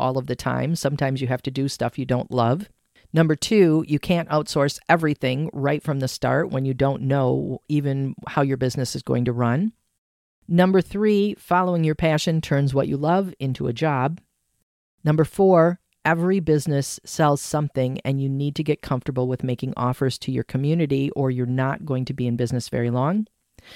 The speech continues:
Number five, learning is not the same as doing. You have to do more than you study. You have to implement what you learn. You have to show up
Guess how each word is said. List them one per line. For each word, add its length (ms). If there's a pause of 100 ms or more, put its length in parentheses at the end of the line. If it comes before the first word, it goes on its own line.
(240)
Number 300
five, 560 (160)
learning 420
is 160
not 300
the 100
same 300
as 160
doing. 480
You 160
have 320
to 100
do 480
more 240
than 160
you 140
study. 340
You 160
have 220
to 80 (100)
implement 640
what 180
you 180
learn. 380
You 120
have 180
to 80
show 320
up 200